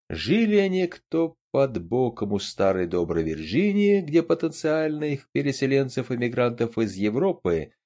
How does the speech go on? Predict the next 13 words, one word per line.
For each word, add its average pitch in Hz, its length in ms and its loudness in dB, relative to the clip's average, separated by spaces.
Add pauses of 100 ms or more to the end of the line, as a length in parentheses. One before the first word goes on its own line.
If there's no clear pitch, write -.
(140)
было 117 380 2
немного, 156 760 -2 (300)
кто - 280 0
на 123 120 4
юге, 90 600 0 (380)
юной, 113 720 0 (580)
тысяча 180 460 2
семьсот 143 440 -2
двадцать 131 320 0
второго 131 340 2
года 113 260 0
рождения 180 600 0
Джорджии, 110 760 -2